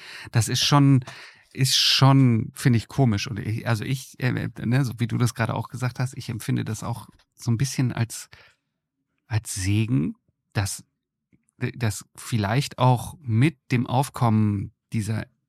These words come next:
extremen Verbreitung von Bildern im digitalen Raum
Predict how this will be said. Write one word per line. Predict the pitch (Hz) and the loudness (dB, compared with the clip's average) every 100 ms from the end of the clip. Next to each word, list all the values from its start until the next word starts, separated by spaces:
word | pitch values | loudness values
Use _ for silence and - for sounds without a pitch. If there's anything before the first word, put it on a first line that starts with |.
| _ - | _ -8
extremen | 113 - - - 127 147 180 143 117 107 101 98 - - _ | -6 -8 -8 -4 2 4 6 6 4 2 0 -8 -14 -20 _
Verbreitung | - 117 110 117 131 127 | -4 -2 0 0 2 -2
von | - 107 | 0 0
Bildern | 117 135 143 139 | 2 2 4 4
im | - 117 | 4 0
digitalen | 113 107 - 107 98 | 0 -4 -4 -2 -2
Raum | 95 104 135 190 | -2 0 0 -2